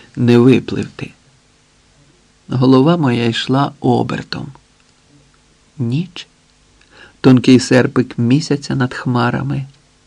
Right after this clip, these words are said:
гори, мурашки в тілі, хміль, незнайомка. Усе здавалося фантасмагорією.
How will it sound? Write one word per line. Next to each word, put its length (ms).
гори, 680
мурашки 720
в 60
тілі, 500
хміль, 560
незнайомка. 1080
Усе 280
здавалося 760
фантасмагорією. 1200